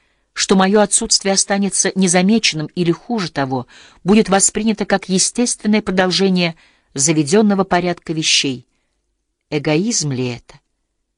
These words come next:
Так ли уж безнравственно мечтать о том, чтобы конец света для всех наступил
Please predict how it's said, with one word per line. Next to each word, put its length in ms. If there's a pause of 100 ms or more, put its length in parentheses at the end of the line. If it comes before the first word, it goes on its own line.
(240)
Так 240
ли 60
уж 240
безнравственно 1040 (380)
мечтать 460
о 120
том, 200
чтобы 260
конец 340
света 360
для 180
всех 300
наступил 540